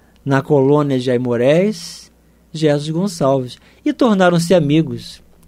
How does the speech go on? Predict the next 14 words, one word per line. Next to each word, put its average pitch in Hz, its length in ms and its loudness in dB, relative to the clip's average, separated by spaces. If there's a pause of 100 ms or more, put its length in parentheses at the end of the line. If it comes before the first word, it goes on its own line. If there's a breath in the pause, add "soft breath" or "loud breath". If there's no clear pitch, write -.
(380 soft breath)
E 233 40 2
até 233 300 4
hoje 226 320 4
são 240 240 2
amigos 170 1000 0
no 208 260 4
mundo 175 400 4
espiritual. 143 880 0 (1160 soft breath)
Então 156 280 2
essa 160 280 2
vida 139 500 2
de 131 160 0
Jesus 127 320 0
Gonçalves, 117 960 -2